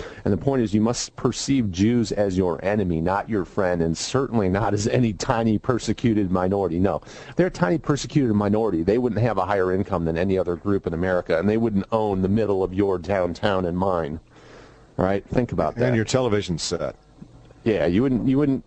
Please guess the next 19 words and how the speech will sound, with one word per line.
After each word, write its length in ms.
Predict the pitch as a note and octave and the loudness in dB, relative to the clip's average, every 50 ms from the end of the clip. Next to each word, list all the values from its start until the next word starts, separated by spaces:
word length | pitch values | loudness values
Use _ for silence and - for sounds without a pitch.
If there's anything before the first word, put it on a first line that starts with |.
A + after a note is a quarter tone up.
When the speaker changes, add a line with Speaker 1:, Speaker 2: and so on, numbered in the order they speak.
| _ _ - | _ _ -2
Speaker 1:
if, 180 | - A#2 G#2+ - | 0 0 0 0
if 160 | C#3 C#3 F#2+ | -2 -2 0
Jews 320 | G#2 C3+ E3 F3 E3 C#3 | 0 2 2 2 2 2
were 220 | C3 C3 C3 A#2+ A2+ | 2 2 2 0 0
poor 300 | G#2+ - D#3 C#3+ C3+ A#2+ | 0 0 0 0 0 0
and 100 | G2 - | -2 0
persecuted, 580 | - D#3 D3+ - - - - A#2 G2+ F#2+ F#2+ | 0 0 0 -2 -4 -2 0 0 2 2 2
you'd 180 | F#2+ A#2 A#2 G#2 | 2 2 2 2
hear 180 | A2 B2 G#2 | 2 0 0
criticism 580 | - - - D3 C3 A2+ - - F#2+ E2 F2+ F#2 | 0 0 0 0 0 0 0 0 0 2 2 2
of 140 | F#2+ F#2 F#2 | 2 2 0
them 160 | F#2+ F2 F2+ | 0 0 0
on 160 | F2+ F#2 F2+ | 0 0 -2
T 200 | - - G2 F#2 | -2 -2 0 0
V, 220 | F2+ G#2 G#2 E2 D2 | 2 2 2 0 0
but 340 | D#2 E2+ E2 G2+ F2 - | -2 -2 0 0 0 0
you 120 | F#2+ F#2 F2+ | 0 0 0
never 340 | F#2 G2 F#2+ F#2 F2+ F2 E2+ | 2 2 0 0 0 -2 -2
do. 460 | F#2+ G#2 G#2+ G#2+ F2 E2 D#2+ D#2 | 0 0 0 0 0 -2 -6 -8